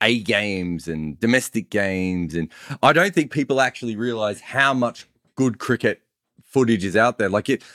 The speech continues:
you know, Muhammad Wasim comes in and you hear the commentators say things like, "Well, you know, don't know much about him." It doesn't actually take that long to look up the clips and get a good idea of who these players are.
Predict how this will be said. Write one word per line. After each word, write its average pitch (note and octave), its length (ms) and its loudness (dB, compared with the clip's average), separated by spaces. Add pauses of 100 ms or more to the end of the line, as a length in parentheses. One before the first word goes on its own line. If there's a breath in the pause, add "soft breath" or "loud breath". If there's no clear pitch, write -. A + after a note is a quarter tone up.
(260 loud breath)
you C3+ 80 2
know, B2+ 80 4
Muhammad C#3 320 2
Wasim C3 420 2
comes A2 260 -2
in F#2+ 240 0 (220 soft breath)
and G2+ 100 -2
you G#2 60 0
hear C3 120 4
the A#2 100 0
commentators A2 580 2
say G#2 160 2
things F#2+ 320 -2
like, E2+ 300 -2 (320)
"Well, G#2 160 -2
you G#2 100 0
know, G2+ 140 4
don't A#2+ 180 4
know A2+ 140 2
much A2 200 2
about G2+ 200 4
him." G2+ 160 2 (200 soft breath)
It A#2 180 -4
doesn't D3+ 360 2
actually A#2 480 0
take A2+ 280 0
that A2 180 2
long C3 340 0 (240)
to A2+ 120 -2
look G#2 240 2
up A#2 160 2
the G#2+ 80 -4
clips - 420 -4
and G#2+ 140 0
get G2+ 120 2
a G2 40 -2
good F#2+ 180 0
idea F#2+ 500 2
of F2+ 120 -4
who F2+ 160 -2
these F2 180 0
players E2+ 440 0
are. E2+ 340 0